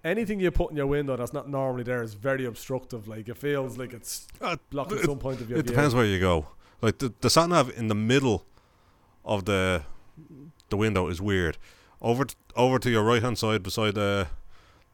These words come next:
Speaker 2: the, the window frame
Speaker 1: See,
Speaker 2: is the
Speaker 1: really,
Speaker 2: place to
Speaker 1: 'cause I,
Speaker 2: go.
Speaker 1: I'm the middle guy. I'm, I'm put it, I
Speaker 2: No.
Speaker 1: put it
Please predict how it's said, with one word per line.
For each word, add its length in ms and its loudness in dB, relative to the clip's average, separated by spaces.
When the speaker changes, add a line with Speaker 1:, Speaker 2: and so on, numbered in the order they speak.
Speaker 2:
the, 280 2
the 80 -6
window 280 2
frame 440 2
Speaker 1:
See, 140 -6
Speaker 2:
is 80 0
the 60 2
Speaker 1:
really, 60 2
Speaker 2:
place 160 4
to 60 0
Speaker 1:
'cause 60 2
I, 60 8
Speaker 2:
go. 160 6
Speaker 1:
I'm 200 2
the 80 0
middle 280 6
guy. 320 4
I'm, 180 0
I'm 220 2
put 160 8
it, 140 0
I 80 2
Speaker 2:
No. 120 8
Speaker 1:
put 140 8
it 200 -4